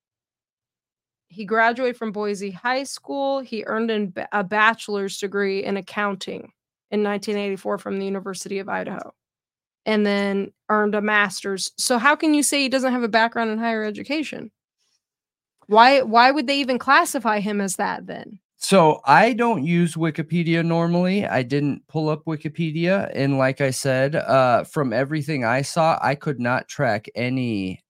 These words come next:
Speaker 2: uh, Wikipedia can be edited, you guys. Um,
Speaker 1: Yes.
Speaker 2: so, uh, I cannot find any, any, uh,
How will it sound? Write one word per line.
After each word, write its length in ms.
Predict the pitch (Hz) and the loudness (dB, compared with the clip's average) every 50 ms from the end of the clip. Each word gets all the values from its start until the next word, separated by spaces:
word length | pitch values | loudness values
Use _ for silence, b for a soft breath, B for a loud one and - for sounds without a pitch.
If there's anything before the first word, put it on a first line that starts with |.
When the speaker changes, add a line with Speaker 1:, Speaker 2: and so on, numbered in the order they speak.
| _ _ | _ _
Speaker 2:
uh, 540 | 107 113 113 107 101 98 95 90 87 82 - - _ _ _ _ _ _ _ - | 0 2 2 2 2 2 0 0 0 -2 -4 -6 _ _ _ _ _ _ _ -6
Wikipedia 680 | 127 139 180 185 - 175 - 170 180 156 151 135 123 - | -4 -4 -2 -2 -4 -4 -4 -4 -4 -2 -2 -4 -4 -4
can 100 | - 120 | -6 -6
be 160 | 110 104 78 | -6 -4 -4
edited, 440 | 87 92 90 82 71 76 76 - - | -6 -6 -6 -8 -8 -10 -14 -14 -16
you 80 | 69 | -12
guys. 320 | - 67 65 69 - - - _ _ - | -10 -10 -10 -10 -14 -18 -20 _ _ -2
Um, 480 | 104 120 120 113 104 98 90 90 - - _ _ _ | 0 2 2 2 2 0 -2 -6 -10 -12 _ _ _
Speaker 1:
Yes. 720 | 220 240 233 208 - - - - - - - - - - _ | -2 -2 -2 -2 -4 -8 -10 -8 -8 -8 -10 -12 -14 -14 _
Speaker 2:
so, 600 | - - - - 143 131 127 120 117 113 110 - - _ _ _ _ _ _ _ _ _ _ _ _ _ | -10 -8 -2 2 2 2 4 2 0 -2 -4 -6 -10 _ _ _ _ _ _ _ _ _ _ _ _ _
uh, 240 | 123 131 117 104 87 - _ | 0 0 0 0 -4 -4 _
I 160 | - 143 156 | 0 0 0
cannot 460 | 175 - - 175 151 139 131 - - - | 0 -2 -4 -2 0 0 0 0 -2 -4
find 400 | - 139 131 131 123 117 110 - _ - | -4 -4 -2 -2 -4 -6 -8 -10 _ -4
any, 720 | 127 139 143 151 147 135 120 110 104 98 92 98 98 - _ _ _ _ _ _ _ _ _ _ _ _ _ _ _ _ _ _ | -2 -2 0 0 0 0 0 -2 -2 -4 -4 -6 -10 -14 _ _ _ _ _ _ _ _ _ _ _ _ _ _ _ _ _ _
any, 640 | 107 127 135 135 135 127 123 117 110 107 104 - - - | -4 -2 -2 -2 -2 -2 -2 -2 -2 -4 -6 -6 -8 -6
uh, 720 | - 107 107 104 98 95 92 90 85 82 78 76 67 | -4 -2 0 0 0 0 0 0 -2 -2 -2 -2 -4